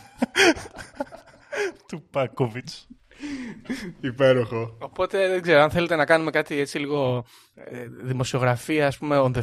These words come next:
Speaker 3: field, μπορούμε να κάνουμε ένα ταξιδάκι μέχρι τη Σερβία.
Speaker 2: Οδηπορικό.
Speaker 3: Ένα, ναι, στο, στο Βελγράδι κάπου, να ψάξουμε.
Speaker 2: Παιδιά, θέλω γνώμη εδώ. Τι πιστεύετε, μετά από όλες αυτές τις ψηλολεπτομέρειες που έχουμε συζητήσει;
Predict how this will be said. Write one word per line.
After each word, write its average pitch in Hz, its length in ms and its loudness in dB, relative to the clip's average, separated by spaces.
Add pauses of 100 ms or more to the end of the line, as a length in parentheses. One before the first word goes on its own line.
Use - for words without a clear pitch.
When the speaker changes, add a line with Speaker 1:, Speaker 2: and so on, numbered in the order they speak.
(120)
Speaker 3:
field, 175 280 2
μπορούμε 190 220 -4
να 156 80 -2
κάνουμε 165 240 -2
ένα 151 100 -2
ταξιδάκι 147 420 2
μέχρι 131 160 0
τη - 60 -12
Σερβία. 123 220 -2
Speaker 2:
Οδηπορικό. 143 760 0
Speaker 3:
Ένα, 160 200 -2
ναι, 147 120 2
στο, 131 260 -2
στο - 140 -4
Βελγράδι 131 500 0
κάπου, 143 500 -8
να 196 340 -6
ψάξουμε. 135 560 -8
Speaker 2:
Παιδιά, 165 260 4
θέλω 202 280 6
γνώμη 190 400 4
εδώ. 101 320 -2 (400)
Τι 151 120 0
πιστεύετε, 127 640 0 (340)
μετά 120 280 -2
από 135 200 2
όλες 135 240 0
αυτές 127 200 -8
τις - 120 -16
ψηλολεπτομέρειες 120 920 -4
που 110 200 -6
έχουμε 107 640 -10 (500)
συζητήσει; 107 840 -8